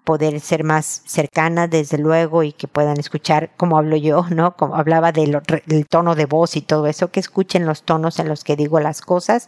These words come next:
pero también porque me escuchan más personas de las que me escriben y por lo tanto espero poder que entre todos también podamos ayudar con ideas y estrategias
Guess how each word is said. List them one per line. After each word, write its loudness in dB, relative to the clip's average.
pero 0
también 0
porque 0
me 2
escuchan 0
más 0
personas 0
de 2
las 2
que 0
me -2
escriben 0
y 2
por -2
lo 0
tanto 0
espero 0
poder 0
que 2
entre 0
todos 0
también -2
podamos -2
ayudar 0
con -2
ideas 2
y -6
estrategias 0